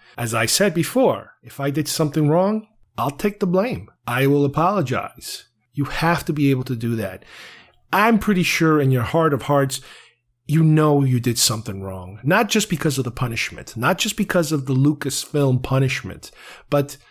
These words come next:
you know, when you honestly hurt somebody's feelings, and I'm not even talking about myself, I'm talking about so many people that you have directly or indirectly engaged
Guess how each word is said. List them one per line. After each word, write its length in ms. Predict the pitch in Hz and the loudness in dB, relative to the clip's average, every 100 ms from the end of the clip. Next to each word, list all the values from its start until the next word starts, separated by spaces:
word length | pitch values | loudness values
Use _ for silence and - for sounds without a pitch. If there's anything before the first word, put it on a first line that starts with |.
| _ | _
you 220 | - 175 175 | -4 0 2
know, 180 | 131 | 2
when 340 | 120 - 147 165 | -2 0 2 4
you 220 | 170 247 | 4 4
honestly 440 | 190 208 208 - 165 | 4 4 2 2 -2
hurt 260 | - 165 | 0 0
somebody's 400 | - 156 151 123 | 2 0 0 -4
feelings, 800 | - 156 160 117 95 95 - - - _ | -2 0 2 0 -4 -8 -8 -10 -14 _
and 100 | 190 | 0
I'm 100 | 226 | 2
not 120 | 247 | 4
even 140 | 202 | 4
talking 160 | 160 170 | 4 2
about 180 | 143 120 | 2 0
myself, 480 | 117 - 202 185 143 | -4 0 2 2 2
I'm 180 | 165 | -2
talking 240 | 202 180 147 | 2 2 2
about 320 | 131 127 127 - - _ - | 0 0 -2 -10 -20 _ -6
so 280 | - 220 | 0 4
many 180 | 240 208 | 4 2
people 380 | 143 190 185 135 | 4 2 2 0
that 300 | 123 131 123 | 2 0 2
you 160 | 156 170 | 2 4
have 260 | 170 131 - | 2 0 -10
directly 600 | 131 151 139 185 - 202 | 2 2 4 2 2 4
or 160 | 180 151 | 4 4
indirectly 640 | 165 170 160 143 147 151 135 | 2 4 4 2 0 0 0
engaged 840 | 135 123 151 156 107 - - - | 0 2 4 4 2 -4 -6 -12